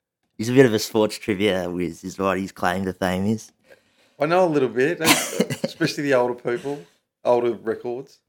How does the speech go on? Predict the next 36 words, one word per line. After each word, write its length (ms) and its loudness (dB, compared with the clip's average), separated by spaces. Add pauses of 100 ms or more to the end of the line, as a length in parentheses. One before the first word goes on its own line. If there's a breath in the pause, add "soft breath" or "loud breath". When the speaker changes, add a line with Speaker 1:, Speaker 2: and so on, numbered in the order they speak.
(460)
Speaker 1:
We 60 2
had 140 4
the 80 0
golf, 560 4
the 80 -10
Australian 400 0
Open. 440 -2
Any 180 -4
thoughts 260 -4
on 100 -4
it 120 -6
before 220 -8
I 40 -6
talk 220 -10
a 40 -4
little 160 0
bit? 220 -8 (1080)
Speaker 2:
I 140 0
watched 300 -4
a 40 -2
little 380 -2
bit 180 -2
of 220 0
it. 200 -6 (440)
Um, 580 -6
it 100 0
was 160 -2
good, 180 -4
actually, 320 -4
because 300 -8
I 60 -2
liked 340 -2
how 120 -2
they 140 0
had 220 -8
the 360 -6